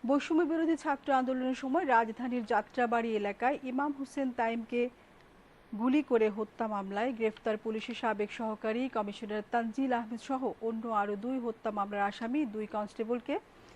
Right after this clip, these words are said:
কারাগারে পাঠানোর নির্দেশ দিয়েছেন ট্রাইব্যুনাল।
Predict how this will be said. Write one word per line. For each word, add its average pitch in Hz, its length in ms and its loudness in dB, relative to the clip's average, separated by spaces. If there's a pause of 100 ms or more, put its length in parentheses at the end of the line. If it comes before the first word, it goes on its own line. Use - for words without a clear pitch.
(120)
কারাগারে 262 360 6
পাঠানোর 240 400 0
নির্দেশ 214 400 -4
দিয়েছেন 214 400 0
ট্রাইব্যুনাল। 156 540 -2